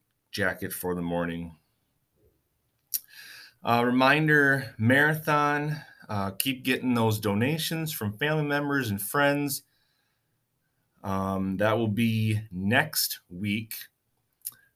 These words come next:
Uh, we will end our morning announcements with our morning prayer. In the name of the Father, and of the Son, and of the Holy Spirit.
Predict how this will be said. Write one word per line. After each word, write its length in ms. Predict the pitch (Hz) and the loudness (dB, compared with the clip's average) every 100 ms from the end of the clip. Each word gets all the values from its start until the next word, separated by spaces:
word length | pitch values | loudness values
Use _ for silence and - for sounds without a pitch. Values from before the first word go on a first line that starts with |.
| _ _ _ - _ - | _ _ _ -20 _ -6
Uh, 420 | 113 117 117 117 | -2 0 2 0
we 140 | 117 143 | 2 0
will 240 | 135 - | 0 -2
end 300 | 143 165 175 | -2 0 0
our 240 | - 123 117 | 0 0 2
morning 340 | 113 117 117 | 2 2 2
announcements 640 | 110 110 110 110 113 110 | 2 2 0 -2 -2 -4
with 380 | 107 127 202 202 - | -4 -4 -4 -6 -6
our 220 | 110 107 | -2 0
morning 440 | 101 101 101 98 98 | 0 0 0 -2 -4
prayer. 600 | 101 101 101 101 98 - _ _ _ _ - | -4 -2 0 -2 -4 -8 _ _ _ _ -6
In 160 | 151 | -2
the 80 | 160 | 0
name 220 | 139 135 | 0 0
of 100 | 127 | 0
the 80 | 123 | -2
Father, 640 | - 101 101 98 98 104 - | -2 0 2 2 0 -2 -6
and 160 | 113 127 | -4 -2
of 80 | 127 | -2
the 60 | |
Son, 580 | 120 - 98 95 98 98 - | -2 -2 -2 -2 -4 -8 -8
and 120 | 110 | -4
of 60 | 107 | -2
the 60 | 95 | -4
Holy 300 | 98 104 104 | -4 -4 -2
Spirit. 640 | - - 98 92 95 | -4 -4 -2 0 0